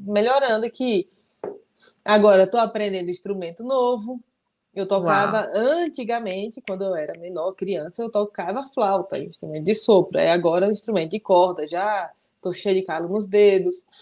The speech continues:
Speaker 1: E aí, no final, isso agora no,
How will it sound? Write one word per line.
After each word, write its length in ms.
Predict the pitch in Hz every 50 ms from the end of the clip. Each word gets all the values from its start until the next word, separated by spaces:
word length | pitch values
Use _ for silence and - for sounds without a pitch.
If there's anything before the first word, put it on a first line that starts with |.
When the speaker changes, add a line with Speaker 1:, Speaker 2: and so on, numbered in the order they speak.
| - - - - _ _ _ _ _ _
Speaker 1:
E 100 | - 302
aí, 240 | 320 311 277 285 302
no 240 | 320 339 381 427 427
final, 440 | - - 370 349 294 247 226 208 196 - _ _ _ _ -
isso 340 | - 247 311 311 311 - 392 415 415 403 - - -
agora 460 | - 226 240 214 208 226 247 269 285
no, 680 | 285 294 294 294 285 285 285 277 277 269 269 269 254 247